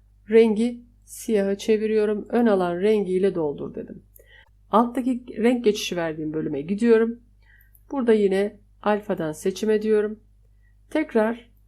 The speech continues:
üstteki katmana gidip delete diyorum. Kontrol A ile de seçimi kaldırdım. Şimdi bu iki katmanı birleştireceğim. Şunu bir üste alayım ve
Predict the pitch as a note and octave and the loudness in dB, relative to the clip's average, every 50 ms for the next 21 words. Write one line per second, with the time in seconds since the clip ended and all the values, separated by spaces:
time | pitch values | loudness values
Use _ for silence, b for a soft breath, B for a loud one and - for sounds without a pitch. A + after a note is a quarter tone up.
0 | _ _ _ - A3+ A#3 - - B3 A#3 B3 A#3+ - A3 G3+ G3+ - F3+ F3 E3 | _ _ _ -6 -6 -4 -4 -2 -4 -4 -4 -2 0 2 2 2 0 -4 -4 -2
1 | E3 E3+ E3+ G#3 G#3 A3+ C4 A#3+ - - - _ _ _ _ _ _ _ _ _ | -2 -2 0 0 0 0 -2 -4 -6 -12 -20 _ _ _ _ _ _ _ _ _
2 | _ _ _ _ _ - G#2 F#3 F3 C#3+ D#3+ - - - - G#3 - - F#3 F3 | _ _ _ _ _ -2 0 0 0 0 -2 -4 -10 -14 -12 -10 -10 -10 -10 -14
3 | - - _ _ _ _ _ _ _ _ _ _ _ _ _ _ _ _ _ _ | -18 -20 _ _ _ _ _ _ _ _ _ _ _ _ _ _ _ _ _ _
4 | _ _ _ _ _ _ _ - - - C4+ B3+ A#3 A#3+ A#3 A3+ A3 G#3+ G#3+ G#3 | _ _ _ _ _ _ _ -12 -6 -2 -2 -2 -2 0 0 2 2 2 2 0
5 | G3 F3+ E3 D#3 D3+ D#3 - - A3+ A3 - - G#3+ A3+ A3+ - F#3+ D3+ C3+ - | 0 -2 -4 -4 -6 -6 -4 -2 -2 -2 -2 -4 -6 -6 -6 -4 -6 -6 -6 -6
6 | - - - - - - - _ _ _ _ - b b b b b b b - | -8 -10 -12 -14 -18 -20 -20 _ _ _ _ -20 b b b b b b b -4
7 | - E4 C#4 C4 A#3 B3+ D4 C4+ A#3+ A#3+ - - C#4 C4+ C4 C4+ - A3+ G#3+ G#3+ | -4 -2 -2 0 -2 -2 -2 -4 -6 -6 -4 -2 -2 -2 -2 -2 -2 -2 -2 -2
8 | - G#3+ G#3 A3+ B3 A3+ A3 G3 F#3 F3 F3 - - - F3+ E3 E3 D3 E3+ F#3 | -2 -2 0 0 2 2 2 2 2 0 -2 -4 -8 -8 -8 -6 -6 -4 -4 -4
9 | G#3+ B3+ - - - _ b b b b b b b b b b b b - - | -4 -4 -6 -10 -18 _ b b b b b b b b b b b b -20 -20
10 | - - - - B3 A#3+ A#3+ A#3+ A#3+ A#3 A#3+ - _ _ _ _ - - - G#3+ | -20 -16 -10 -6 -4 -2 0 0 -2 -4 -8 -16 _ _ _ _ -6 -6 -6 -6
11 | - - - G3+ - - G#3+ A3 A3 A3 A3 A3 A3 - _ _ _ _ _ _ | -8 -8 -6 -4 -2 0 0 0 0 0 -2 -4 -6 -10 _ _ _ _ _ _
12 | _ _ _ _ _ _ _ _ _ _ _ _ _ - A3+ G3+ G#3 G#3 G3+ G3+ | _ _ _ _ _ _ _ _ _ _ _ _ _ -12 -6 -2 -2 -2 -2 -4